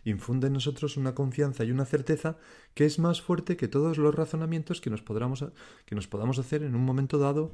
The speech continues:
ya sean teológicos, humanos, económicos o de cualquier otro tipo. Por tanto,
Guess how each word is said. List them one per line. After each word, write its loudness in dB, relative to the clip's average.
ya -2
sean -2
teológicos, -2
humanos, -2
económicos -4
o -2
de -4
cualquier -8
otro -4
tipo. -6
Por -6
tanto, -2